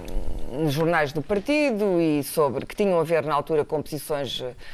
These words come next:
eh, sobre a despenalização do aborto, que era um tema que também não era, era muito mais importante que as touradas, mas dividia muito o partido por causa do voto católico, et cetera. Tudo isto são batalhas civilizacionais.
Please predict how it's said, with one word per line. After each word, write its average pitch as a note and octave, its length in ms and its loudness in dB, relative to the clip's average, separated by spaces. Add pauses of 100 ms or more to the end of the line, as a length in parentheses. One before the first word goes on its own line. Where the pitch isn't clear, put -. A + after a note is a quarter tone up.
(300)
eh, B2 220 -2
sobre C#3+ 320 0
a B2 200 2
despenalização C#3+ 840 -2
do A3+ 100 2
aborto, A3 480 2
que - 100 -4
era D3+ 120 0
um D3 100 0
tema C3+ 300 0
que - 100 -12
também C#3+ 480 0
não D3+ 260 -2
era, D3+ 140 4
era D#3+ 260 2
muito E3 240 0
mais D#3+ 240 0
importante D3 380 -4
que D#3 80 -4
as C#3+ 80 -4
touradas, C3 460 -2
mas C#3 160 -6
dividia C#3 420 -4
muito C#3 260 -6
o A#2+ 40 -10
partido B3 380 -2
por - 120 -6
causa C#3+ 260 -2
do B2+ 100 -8
voto B2 280 -10
católico, G#3 680 0
et C#3 120 -6
cetera. - 360 -4
Tudo G4 220 0
isto - 160 -4
são F3 140 0
batalhas D3 460 -2
civilizacionais. C#3+ 880 -8